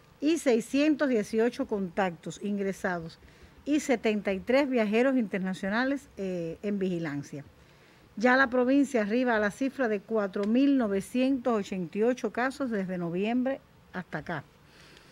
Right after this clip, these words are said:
De ellos, cuatro mil setecientos noventa autóctonos y ciento noventa y ocho viajeros.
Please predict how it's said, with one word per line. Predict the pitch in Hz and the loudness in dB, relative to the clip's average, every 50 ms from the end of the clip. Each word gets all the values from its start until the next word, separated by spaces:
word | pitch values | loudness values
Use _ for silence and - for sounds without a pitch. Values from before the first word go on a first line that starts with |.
| - - - - - - - - | -20 -20 -20 -20 -20 -20 -10 -2
De | 208 214 226 254 285 | 2 6 8 8 8
ellos, | 294 262 262 240 - | 8 6 4 2 2
cuatro | - 226 220 214 - 196 196 | 2 2 2 2 0 -2 -2
mil | 202 214 226 269 302 302 - | 0 4 4 6 6 4 4
setecientos | - 220 180 196 185 - - 254 262 254 226 208 202 196 | 0 -2 -2 -2 -6 -2 0 2 2 2 0 -2 -2 -2
noventa | 190 185 196 226 262 254 226 262 | 0 2 2 2 2 2 0 -2
autóctonos | 262 214 - 254 247 226 - 254 247 240 233 - - | -2 0 0 -2 -2 -2 -2 -4 -4 -4 -4 -4 -2
y | 254 302 330 | -2 -2 -2
ciento | - - 262 220 208 180 - 196 | 0 -2 -2 -2 -2 -4 -4 -4
noventa | 190 180 180 180 165 147 180 | -4 -4 -4 -4 -4 -2 -2
y | 190 | -2
ocho | 208 220 - 247 | -2 0 -2 -2
viajeros. | 208 185 165 156 156 170 160 147 147 147 - | -2 0 -2 -2 -2 -4 -4 -4 -6 -8 -12